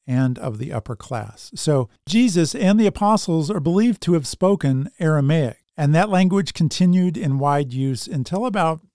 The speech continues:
really six fifty of the Common Era, A D,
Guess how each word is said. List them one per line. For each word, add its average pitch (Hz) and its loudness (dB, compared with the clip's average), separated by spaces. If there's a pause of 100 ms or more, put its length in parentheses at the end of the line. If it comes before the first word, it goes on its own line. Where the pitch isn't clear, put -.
(160)
really 156 0
six - -4
fifty 156 -4
of 143 -6
the 127 -6
Common 160 -2
Era, 110 -8 (300)
A 160 0
D, 110 -2